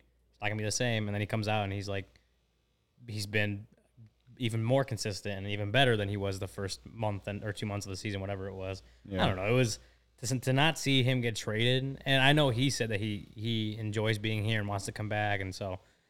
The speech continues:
Speaker 1: that's a whole question for the offseason, but he's been pitching so well here. And I guarantee there are plenty of contenders out there that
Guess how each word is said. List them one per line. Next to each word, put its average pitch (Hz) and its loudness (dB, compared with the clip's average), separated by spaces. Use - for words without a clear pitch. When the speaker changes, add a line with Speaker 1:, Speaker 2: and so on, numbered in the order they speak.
Speaker 1:
that's 107 -2
a 113 0
whole 104 -2
question 107 -2
for 107 -2
the 120 6
offseason, 123 6
but 104 -4
he's - -2
been 160 4
pitching 151 2
so 139 6
well 127 4
here. 120 4
And 110 2
I 110 4
guarantee 120 0
there 135 6
are 113 -2
plenty 151 4
of 135 2
contenders 127 0
out 113 2
there 107 2
that 101 0